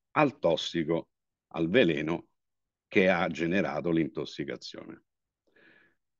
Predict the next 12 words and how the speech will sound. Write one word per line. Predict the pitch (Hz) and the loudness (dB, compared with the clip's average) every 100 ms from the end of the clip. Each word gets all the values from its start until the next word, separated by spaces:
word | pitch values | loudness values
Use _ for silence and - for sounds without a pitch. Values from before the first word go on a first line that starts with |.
| _ | _
L'ultimo | - 160 160 127 117 | 8 10 12 10 8
obiettivo | 104 110 110 139 113 92 | 8 6 6 6 6 6
non | 90 101 | 4 2
è | |
da | 92 98 | 4 4
meno, | 101 101 80 69 | 4 2 0 -4
perché, | - 92 - 90 - _ _ _ _ _ _ _ | 0 0 2 -2 -2 _ _ _ _ _ _ _
perché | - 98 92 127 117 - - _ _ _ _ _ - | 0 0 4 4 4 2 -8 _ _ _ _ _ -2
parlare | 107 95 113 135 113 | 4 6 6 6 6
la | 98 | 4
stessa | 78 - 95 - 95 | 0 0 -2 2 2
lingua | 92 82 73 78 80 | 2 0 -4 -4 -4